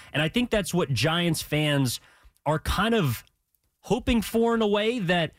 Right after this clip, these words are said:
you know, instead of having to wait for the prospects to come up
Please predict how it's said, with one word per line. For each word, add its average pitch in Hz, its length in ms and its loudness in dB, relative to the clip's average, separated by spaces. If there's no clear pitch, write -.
you 151 80 0
know, 170 80 2
instead 214 280 0
of 202 60 0
having 175 340 0
to - 200 -2
wait 156 500 0
for 151 280 -2
the 127 80 -4
prospects 156 580 -2
to 135 80 0
come 143 240 0
up 143 160 -2